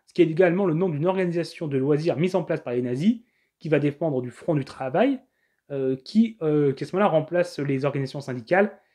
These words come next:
euh, qui étaient interdites, qui ainsi avaient récupéré les infrastructures de ces organisations syndicales.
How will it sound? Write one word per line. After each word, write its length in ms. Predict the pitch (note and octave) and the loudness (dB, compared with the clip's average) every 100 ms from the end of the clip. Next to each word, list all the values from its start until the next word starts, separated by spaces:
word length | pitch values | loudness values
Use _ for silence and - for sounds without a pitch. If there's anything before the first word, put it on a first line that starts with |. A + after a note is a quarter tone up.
| _ _ _ | _ _ _
euh, 60 | A#2+ | -16
qui 180 | - | -10
étaient 180 | B2 G3+ | -8 -6
interdites, 520 | E3+ D3+ D3 A#2+ - _ _ _ | -2 2 2 -2 -10 _ _ _
qui 100 | A#2+ | -14
ainsi 300 | A2+ - F3+ | -14 -2 0
avaient 140 | C#3 | 2
récupéré 380 | B2+ C3+ E3 F3+ | 0 0 0 2
les 220 | D#3 E3 | 0 2
infrastructures 580 | D#3 - C#3+ C#3+ C3+ A3+ | -2 -4 -8 -10 -2 -2
de 40 | |
ces 180 | F3 D3 | 0 -4
organisations 460 | C#3+ D3 D3 D3 A3+ | -4 -2 -4 -6 -8
syndicales. 560 | - E3 C#3 A2+ G2 | -4 -4 -4 -10 -14